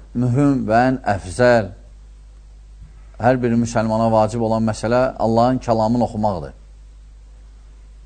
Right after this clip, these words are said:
Allahın kəlamı deyəndə, yəni Qurani Kərim. Qurani Kərim nazil olub ki, biz onu oxuyaq,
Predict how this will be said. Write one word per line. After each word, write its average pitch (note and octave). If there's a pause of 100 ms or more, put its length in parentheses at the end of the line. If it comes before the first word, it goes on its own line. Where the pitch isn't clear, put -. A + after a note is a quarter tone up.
(720)
Allahın G#2+
kəlamı B2
deyəndə, A#2+
yəni A2+
Qurani A#2
Kərim. F#2 (3250)
Qurani C3+
Kərim B2+
nazil A#2+
olub A#2
ki, C3 (1500)
biz A#2
onu A#2+
oxuyaq, A#2+